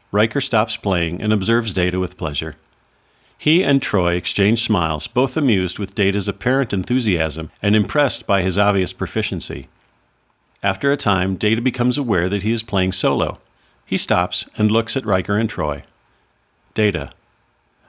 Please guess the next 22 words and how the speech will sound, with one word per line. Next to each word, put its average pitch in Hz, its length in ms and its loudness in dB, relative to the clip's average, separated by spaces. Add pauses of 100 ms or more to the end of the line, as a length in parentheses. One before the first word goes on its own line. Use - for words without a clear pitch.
you 143 120 4
have 170 120 0
stopped - 300 -2
playing, 147 260 0
Commander. 76 460 -4 (160)
Am 107 140 4
I 110 80 4
doing 127 240 4
something 113 320 2
wrong?" 101 400 -2 (880)
Riker 101 340 2
and 135 180 0
Troi 85 340 0
exchange 95 460 -2
another 92 280 0
quick - 240 -10
smile. 76 420 -6 (580)
Riker, 87 380 -2 (460)
"Not 240 200 -2
at 123 120 0
all, 151 140 2
Data. 82 320 -8